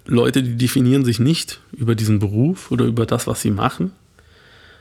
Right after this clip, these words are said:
oder über ihre Weltsicht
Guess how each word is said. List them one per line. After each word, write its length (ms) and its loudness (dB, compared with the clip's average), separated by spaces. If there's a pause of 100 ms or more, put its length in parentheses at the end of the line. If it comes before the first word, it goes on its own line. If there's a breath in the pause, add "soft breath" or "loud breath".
(1200 soft breath)
oder 240 2
über 240 2
ihre 480 -2 (920 soft breath)
Weltsicht 880 0